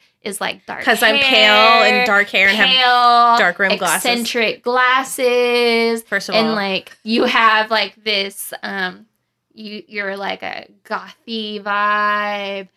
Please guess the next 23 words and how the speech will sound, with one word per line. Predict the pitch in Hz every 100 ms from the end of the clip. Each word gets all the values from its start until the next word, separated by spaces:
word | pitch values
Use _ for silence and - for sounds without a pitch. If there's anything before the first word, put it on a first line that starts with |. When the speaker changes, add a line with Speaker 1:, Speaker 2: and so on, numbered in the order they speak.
| _ _
Speaker 1:
You | 220 226
are | 277 285
perfect | - 196 202 233 226 220 _
mortician | 202 190 190 214 _ - - 196 185
material. | 180 _ - 160 156 - - 240 247 _ _ _ _ - _ _ _
Speaker 2:
My, | 180 180
uh, | 175 160 139 - _ _ _ _ -
uh, | 196 175
when | 185
I |
was | 175
sixteen, | 180 208 - - 190 175 170
my | 147
anatomy | 147 170 160 170 180
physiology | - 165 156 135 160 170 _ _ - 180 180 180 160
teacher, | 160 151 156 143 95 _ _ -
honors | 165 170 160
teacher, | - 151 147 95 - _ _ _ _
we | 180 180 202
were | 175
going | 175 170 156
on, | 170 156
like, | 131 -